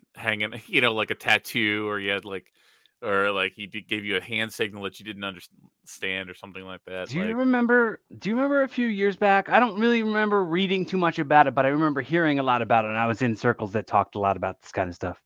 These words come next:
Speaker 2: But, um, uh, that guy Schlack?
Speaker 1: Mm-hmm.
Speaker 2: Schla-, Schlack, uh, they, he got, like, pulled off of some show because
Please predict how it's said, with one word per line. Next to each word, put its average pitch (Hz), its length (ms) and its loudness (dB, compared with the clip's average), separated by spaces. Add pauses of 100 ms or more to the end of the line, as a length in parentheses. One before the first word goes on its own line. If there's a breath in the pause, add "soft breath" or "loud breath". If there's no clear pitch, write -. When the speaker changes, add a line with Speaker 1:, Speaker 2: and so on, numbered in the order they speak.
(500 soft breath)
Speaker 2:
But, 110 220 4
um, 87 340 0 (1400)
uh, 127 180 -4
that - 160 -10
guy 135 160 -2
Schlack? - 680 6 (840)
Speaker 1:
Mm-hmm. 147 180 -4
Speaker 2:
Schla-, 147 420 -2 (180)
Schlack, 170 520 2 (600)
uh, 123 220 -4 (140)
they, 139 180 0
he 151 220 -4
got, 160 200 6
like, 143 200 0
pulled 165 300 -2
off 147 240 6
of 139 200 -6
some 131 680 0 (280)
show 123 720 4 (500)
because 139 680 -2